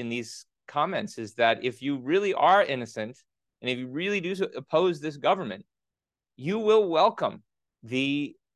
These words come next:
the, the foreign nation that is fighting a war of self-defense to destroy the aggressor government. And in fact, in history, this has been the case. Like,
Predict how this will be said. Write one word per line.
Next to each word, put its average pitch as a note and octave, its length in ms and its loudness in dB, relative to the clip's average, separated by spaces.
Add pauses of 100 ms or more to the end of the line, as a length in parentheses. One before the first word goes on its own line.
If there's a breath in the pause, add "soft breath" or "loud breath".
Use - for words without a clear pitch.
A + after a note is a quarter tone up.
the, B2 380 0
the B2 100 -4
foreign C#3+ 500 -2
nation B2 420 -4
that A#2 180 4 (120)
is A2 240 -4
fighting C#3+ 340 2
a D3+ 80 -2
war B2 240 4
of A#2+ 100 2
self-defense A2 1120 -6
to A#2 120 -10
destroy G#2+ 680 0 (440)
the A2+ 160 -2
aggressor G#2 360 -2
government. A#2 400 2
And B2+ 80 -2
in C3 60 -2
fact, C#3 320 4
in E3 80 -8
history, D#3+ 340 -2
this F3+ 200 -4
has F3+ 100 -10
been F#3 200 -2
the G3+ 80 -4
case. F3+ 400 -2
Like, A#2 240 0